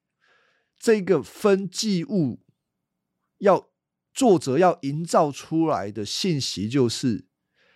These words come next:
哈拿是那一个很落寞的那一个，比尼拿是那一个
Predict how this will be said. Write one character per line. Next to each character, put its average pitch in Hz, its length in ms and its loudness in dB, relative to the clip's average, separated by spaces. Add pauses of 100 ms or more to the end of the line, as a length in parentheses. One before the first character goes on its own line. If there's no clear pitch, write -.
(140)
哈 190 320 2
拿 123 240 -4
是 156 200 -6
那 156 180 -2
一 156 40 -6
个 131 80 -4
很 101 200 -4
落 127 300 4
寞 127 260 -2
的 95 100 -8
那 104 180 -8
一 98 80 -10
个， - 200 -16 (4000)
比 196 180 6
尼 233 180 4
拿 135 260 2
是 180 200 -4
那 165 220 -2
一 165 60 -2
个 139 360 -4